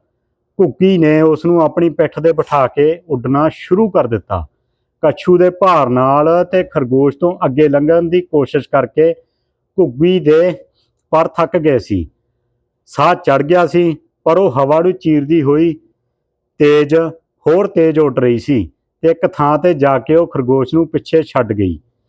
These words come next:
ਖਰਗੋਸ਼ ਦੇ ਪਿੱਛੇ ਰਹਿ ਜਾਣ 'ਤੇ ਕੱਛੂ ਨੂੰ ਸੁੱਖ ਦਾ ਸਾਹ ਆਇਆ। ਘੁੱਗੀ ਵੀ ਕੁਛ ਖੁਸ਼ ਸੀ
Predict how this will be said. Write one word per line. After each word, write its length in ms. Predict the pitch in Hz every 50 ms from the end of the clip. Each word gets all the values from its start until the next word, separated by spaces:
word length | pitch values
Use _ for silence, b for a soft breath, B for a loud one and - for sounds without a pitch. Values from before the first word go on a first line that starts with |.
| _ _ _ _ _ _ _
ਖਰਗੋਸ਼ 420 | 160 156 147 135 156 165 175 170 170
ਦੇ 100 | 202 190
ਪਿੱਛੇ 360 | 190 - 165 - - 175 165
ਰਹਿ 200 | 135 139 147 165
ਜਾਣ 260 | 160 175 170 170 165
'ਤੇ 260 | 151 180 180 180 175 156 - _ _ _ _ _ _
ਕੱਛੂ 440 | - 156 - - - - 196 185 175
ਨੂੰ 320 | 165 156 160 165 160 156 - _ _
ਸੁੱਖ 380 | _ - - 143 135 - -
ਦਾ 180 | 147 156 160 156
ਸਾਹ 320 | - - 143 156 175 175
ਆਇਆ। 320 | 160 139 120 107 98 85 - _ _ _ _ _ _ _ _ _ _ _ -
ਘੁੱਗੀ 420 | 180 147 127 139 170 196 196 185
ਵੀ 320 | 165 170 175 175 170 170 _ _
ਕੁਛ 240 | 175 165 165 - 180 165 - -
ਖੁਸ਼ 260 | _ - 160 165 143 180
ਸੀ 300 | 165 139 151 156 160